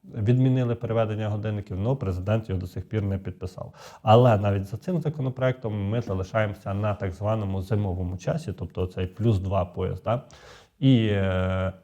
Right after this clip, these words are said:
<clears throat> навіть якби президент його зараз підписав, то переводити на один час назад все-таки потрібно. Якщо президент підпише це до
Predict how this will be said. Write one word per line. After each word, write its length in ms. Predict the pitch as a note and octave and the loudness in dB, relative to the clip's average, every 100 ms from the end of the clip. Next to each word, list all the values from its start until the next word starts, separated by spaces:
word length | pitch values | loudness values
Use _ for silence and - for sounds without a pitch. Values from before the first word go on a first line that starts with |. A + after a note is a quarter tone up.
| - | 8
<clears throat> 260 | D#3 D3+ | 12 12
навіть 300 | A#2 A#2+ G2+ | 12 8 4
якби 220 | F#2+ F#2 G2 | -2 -4 -4
президент 480 | - F#2+ A2 G2 | -4 -4 -2 -2
його 120 | G2+ G2 | -2 0
зараз 220 | G#2 G#2 | 0 -2
підписав, 480 | - - C3+ F3+ F#3 | -6 -8 -2 -2 0
то 80 | - | -4
переводити 600 | G2 A2 G#2+ A2+ F#2+ F#2+ | -4 -2 2 2 2 -2
на 120 | F#2+ | -2
один 240 | F#2+ G2 G2 | -2 -2 -4
час 340 | - E3 D#3+ - - - _ | 0 0 0 -8 -20 -20 _
назад 360 | B2 A#2 A#2+ A#2+ | 2 4 4 2
все-таки 360 | - G2 - | -2 -6 -6
потрібно. 440 | F#2 - - F#2+ F#2+ | -10 -10 -10 -6 -4
Якщо 280 | G2 - G#2+ | -4 -4 -2
президент 540 | G2 F2+ F#2 F#2+ F#2 | -2 -2 -2 -2 -2
підпише 600 | G#2 - F#2+ F#2+ - D#3 | -8 -6 -4 -4 -4 -8
це 300 | - G3 G#3 - _ - | -4 -2 -2 -4 _ -4
до 440 | C#3+ E3 D#2+ D#2+ | 2 4 4 2